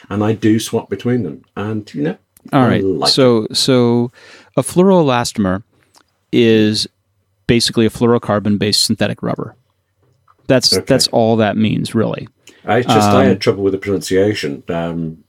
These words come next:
Speaker 1: uh, no trouble with the price, so that's okay.
Speaker 2: So F K M, which I mentioned a second ago, is a, the short form for a fluoroelastomer catem-, uh, category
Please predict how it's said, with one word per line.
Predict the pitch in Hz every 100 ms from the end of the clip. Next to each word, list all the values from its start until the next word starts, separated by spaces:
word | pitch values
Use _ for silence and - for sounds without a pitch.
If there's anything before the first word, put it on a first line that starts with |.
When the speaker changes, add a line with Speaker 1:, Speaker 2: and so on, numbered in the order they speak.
| -
Speaker 1:
uh, | 82 82 76
no | 95 110
trouble | - 95
with | 92
the | -
price, | - 90 71 - - -
so | - 80
that's | 80 90 95
okay. | 80 - - - _ - - _ _ _ _ _ _ _ _ _ _ _ _
Speaker 2:
So | - 131 117 113 107
F | 147 143
K | - 147
M, | 120 113
which | 110
I | 104
mentioned | 104 104 120
a |
second | 113 104 107
ago, | 107 107 - - - _ -
is | 120 110 107 107 104 - - _ _ _ _ _ _
a, | 127 117 110 -
the | 117
short | - 127 113
form | - 113 107 104
for | - - 110 107 107 107 -
a | 117
fluoroelastomer | - 120 107 110 104 110 -
catem-, | - 107 107 -
uh, | 135 -
category | 135 127 107 117 -